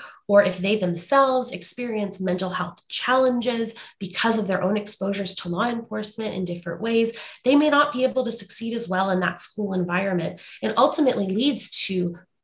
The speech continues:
less achi-, uh, achievement within a particular region. It can change the resources that are provided to that area. And it can also change the sort of patterns within the criminal legal system, such that, again, people are policed differently, but it's also,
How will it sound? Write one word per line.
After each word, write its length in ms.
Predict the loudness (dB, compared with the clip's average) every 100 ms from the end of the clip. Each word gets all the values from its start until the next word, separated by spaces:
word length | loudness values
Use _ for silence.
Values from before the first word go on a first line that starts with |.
| _ _ -2
less 440 | 4 4 2 -2
achi-, 440 | -4 -2 0 -2
uh, 200 | 0 0 0
achievement 640 | 2 4 2 2 -2 -2
within 180 | -4 -4
a 60 |
particular 480 | -4 -4 -4 -4 -6
region. 400 | -4 -2 0 -2
It 80 | -2
can 140 | -2
change 420 | 0 0 2 0 -2
the 140 | -4
resources 640 | -2 -2 0 -2 -2 -2
that 100 | -2
are 100 | -4
provided 520 | -4 -6 -6 -2 -2 -2
to 100 | -4
that 160 | -8 -8
area. 480 | -8 -4 -2 -2 -6 -18 -20 -20 -20 -10 4
And 80 |
it 80 | 4
can 120 | 6
also 420 | 4 6 6 4 2
change 560 | 0 2 0 -2 -4
the 180 | -4 -2
sort 200 | -2 -4
of 100 | -6
patterns 420 | -4 0 0 0
within 280 | -2 -2 0
the 100 | 0
criminal 380 | -2 -2 0 0
legal 320 | -2 0 0
system, 580 | 0 -2 -4 -4 -8 -10 -16 -20 -10
such 360 | -4 -2 0 2
that, 200 | 2 0
again, 460 | -2 2 4 2
people 320 | 0 -6 -2 0
are 220 | 0 -2
policed 400 | -4 -4 0 0
differently, 500 | 0 -2 -2 -2 -2
but 160 | -4 -6
it's 160 | -4 -2
also, 460 | -2 0 -2 -4